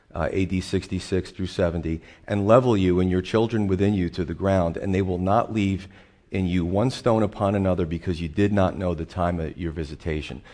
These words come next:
So this was the day that the Lord had made, literally. Jesus came in as the Messiah. He was being worshipped as the Messiah. And, uh, the religious leaders were ticked off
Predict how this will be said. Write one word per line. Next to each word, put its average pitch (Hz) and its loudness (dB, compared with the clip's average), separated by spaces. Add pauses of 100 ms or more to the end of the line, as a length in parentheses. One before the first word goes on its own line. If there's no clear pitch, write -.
So 95 -2
this 104 2
was 117 2
the 120 4
day 107 6 (200)
that 87 -4
the 90 0
Lord 104 4
had 110 2
made, 110 2
literally. 98 2 (320)
Jesus 90 -2
came 110 0
in 101 2 (400)
as 87 -2
the 101 -2
Messiah. 101 2 (760)
He 85 -4
was 85 -2
being 98 0
worshipped 131 0
as 87 -2
the 87 -6
Messiah. 82 0 (1000)
And, 87 0
uh, 82 -2
the 82 -4
religious 92 0
leaders 90 0
were 95 -2
ticked - -4
off 78 -2